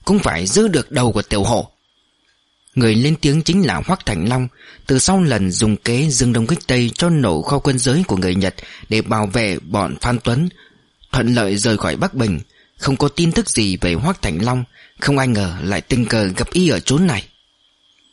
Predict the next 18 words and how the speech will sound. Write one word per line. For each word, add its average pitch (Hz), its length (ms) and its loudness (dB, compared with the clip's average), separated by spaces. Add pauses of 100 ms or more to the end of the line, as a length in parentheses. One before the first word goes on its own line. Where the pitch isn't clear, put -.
(320)
"Tiểu 117 140 2
sư 175 160 2
thúc - 260 -2 (120)
đúng 165 180 4
là 190 120 2
Hoắc 190 240 0
lão 170 180 -2
đại." 180 180 -2 (1200)
Tí 135 140 4
Ngọ 117 360 0
thốt 156 200 0
lên 139 200 2
kinh 202 200 2
ngạc 101 200 -2 (120)
pha 123 160 -2
lẫn 127 240 2
mừng 92 180 0
rỡ. 92 200 -2